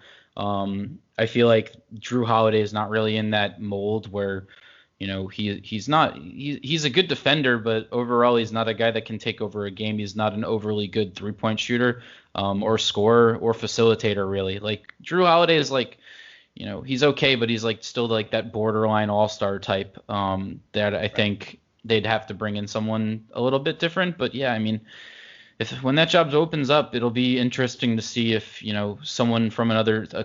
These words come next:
Speaker 1: a coach from another team is like, Well, I'm gonna try and, you know, go over here and <laughs> and get this done. Um, so yeah, it, it, it's really, have we seen an off season like this where there's so much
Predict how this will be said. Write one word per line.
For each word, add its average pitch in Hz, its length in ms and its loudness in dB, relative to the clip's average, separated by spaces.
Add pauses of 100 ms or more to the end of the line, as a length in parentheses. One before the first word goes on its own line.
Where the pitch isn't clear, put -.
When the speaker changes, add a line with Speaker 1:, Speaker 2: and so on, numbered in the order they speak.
(120)
Speaker 1:
a 123 80 -4
coach 117 360 -2
from 120 160 2
another 110 280 4
team 110 340 0
is 98 140 -6
like, 98 360 -6
Well, 104 480 -4
I'm 113 120 -2
gonna 123 180 0
try 107 280 2
and, 104 340 0
you 101 120 -8
know, 101 120 -6
go 117 160 0
over 107 180 2
here 113 240 2
and 104 220 -4 (400)
<laughs> - 320 0
and 139 220 2
get 120 220 -4
this 123 200 -6
done. 107 380 -10
Um, 107 460 -6 (600)
so - 180 -8
yeah, 151 220 4
it, 131 300 2
it, - 140 -10 (500)
it's - 180 -2
really, 240 300 4
have 151 200 2
we 190 80 -2
seen 202 260 -6
an 143 120 -2
off 127 200 -2
season 170 400 -10
like 165 220 -8
this 180 260 -6
where 110 380 0
there's - 280 -6
so - 340 -2
much - 520 -2